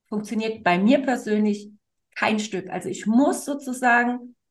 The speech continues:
direkt in die Umsetzung gehen. Und wenn es nur ist, dass ich,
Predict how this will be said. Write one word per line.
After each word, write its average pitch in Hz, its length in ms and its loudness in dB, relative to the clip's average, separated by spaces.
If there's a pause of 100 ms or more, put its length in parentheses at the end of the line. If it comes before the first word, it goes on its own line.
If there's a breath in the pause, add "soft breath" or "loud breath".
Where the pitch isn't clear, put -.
(420)
direkt 247 640 0
in 208 120 -6
die 214 80 -4
Umsetzung 185 560 -2
gehen. 170 180 -4
Und 190 240 -4
wenn 240 220 4
es 339 240 0
nur 254 160 2
ist, 254 380 -4 (420)
dass 208 220 -2
ich, - 400 -4